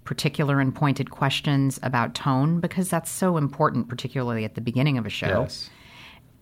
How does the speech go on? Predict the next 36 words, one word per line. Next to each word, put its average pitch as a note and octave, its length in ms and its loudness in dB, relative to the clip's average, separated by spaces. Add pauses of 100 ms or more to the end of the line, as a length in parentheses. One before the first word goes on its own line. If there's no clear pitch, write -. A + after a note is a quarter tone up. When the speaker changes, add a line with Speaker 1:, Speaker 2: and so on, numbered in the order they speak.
Speaker 1:
And F3 600 4 (380)
you D#3+ 240 4
do D#3 180 0
your F3 340 4
best - 760 0 (460)
to - 180 2
bring D3 340 4
in C#3+ 560 4
the C#3+ 120 2
best C3+ 440 2
possible C#3 500 0
episode C3+ 580 2
that B2+ 80 0
you D#3 120 4
could. - 460 2 (400)
Speaker 2:
What, F3 260 0 (140)
it G3 160 4
sounds A3 240 4
like D3+ 140 -2
you, D3 200 4
you C3 260 6
think B2 340 2
through A#2+ 560 6
these G2+ 320 0
things F#2 340 -2
in G2+ 80 -2
a F#2 60 -4
pretty G#2 240 0
deep F#2+ 280 -2
way, F#2 360 -2
or F2+ 100 -4
in E2+ 60 -6
quite A2 320 0
a F#2 40 0
deep - 320 -6
way. C#2+ 220 -4